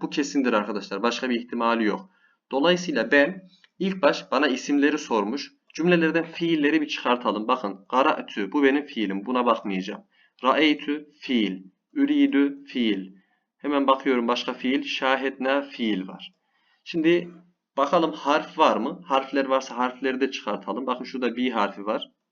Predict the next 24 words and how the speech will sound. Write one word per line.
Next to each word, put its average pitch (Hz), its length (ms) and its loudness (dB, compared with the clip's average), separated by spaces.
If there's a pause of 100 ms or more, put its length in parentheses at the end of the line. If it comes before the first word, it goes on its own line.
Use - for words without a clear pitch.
Onu 117 160 -2
da 98 120 -2
çıkarttım. - 520 -10 (340)
Şimdi 185 260 0
isimlere 151 460 2
bakıyorum. 98 420 0
Bakın - 200 0
ye 147 340 6
nun 170 100 4
ile 117 220 2
bitmiş. - 360 -12
Olabilir 135 420 2
mi? 170 240 -4 (200)
Olabilir. 101 600 -2 (380)
Ye 135 300 4
nun 160 160 0
ile 113 140 0
bitmiş. - 420 -10
Olabilir 127 440 0
mi? 147 220 -6 (100)
Olabilir. 107 640 -4
Bunu 107 160 -4
da 104 60 -2
ele, 101 340 -8